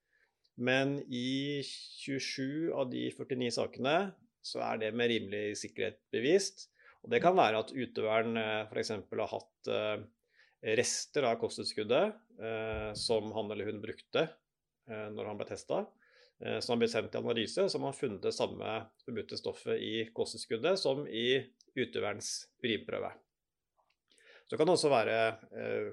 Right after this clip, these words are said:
kosttilskudd som har, eh, hatt, som er kjent, eh, for innhold av forbudte stoffer,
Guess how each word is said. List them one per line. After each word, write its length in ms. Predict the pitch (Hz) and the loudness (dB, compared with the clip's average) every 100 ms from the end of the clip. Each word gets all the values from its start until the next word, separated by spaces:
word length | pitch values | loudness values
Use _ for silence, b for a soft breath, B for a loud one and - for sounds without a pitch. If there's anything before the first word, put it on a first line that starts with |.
| - | 0
kosttilskudd 640 | 117 - 107 - 113 113 | 0 0 -6 -2 -2 -2
som 280 | 113 110 110 - | -2 -4 -4 -4
har, 280 | 113 113 113 | 0 0 -2
eh, 380 | - - 110 104 | -8 -12 -10 -6
hatt, 340 | 110 - - - - _ _ _ _ | -6 -8 -8 -8 -8 _ _ _ _
som 140 | 117 | -16
er 140 | 107 - | -16 -18
kjent, 720 | - - 120 139 - - - - - | -12 0 0 0 -6 -12 -12 -14 -14
eh, 800 | 117 113 110 110 110 110 110 110 - | -10 -6 -6 -6 -6 -6 -6 -8 -2
for 160 | 110 110 | 0 0
innhold 440 | 110 95 95 101 | -2 -4 -4 -2
av 200 | 101 101 | -4 -4
forbudte 420 | 104 - - 110 107 107 104 107 113 117 - - | -6 -10 -6 -4 -2 -4 -6 -8 -10 -12 -12 -8
stoffer, 380 | - - 196 | -4 2 2